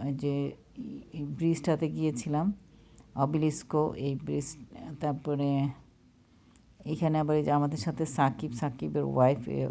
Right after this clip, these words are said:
জয়েন করছিল। আর আমরা এখানে কিছুক্ষণ, ওই একদিন আমাদের রাত্রেবেলা নিয়ে গেছিল একটু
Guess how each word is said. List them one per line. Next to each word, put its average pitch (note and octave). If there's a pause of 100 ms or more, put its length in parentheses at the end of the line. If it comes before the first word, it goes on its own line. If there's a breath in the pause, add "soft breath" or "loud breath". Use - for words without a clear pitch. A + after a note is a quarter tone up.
জয়েন C#3
করছিল। D3+ (720 loud breath)
আর D3
আমরা C#3+
এখানে C#3+
কিছুক্ষণ, C#3 (120)
ওই G3+
একদিন D3+
আমাদের C3
রাত্রেবেলা C3
নিয়ে C3
গেছিল B2
একটু -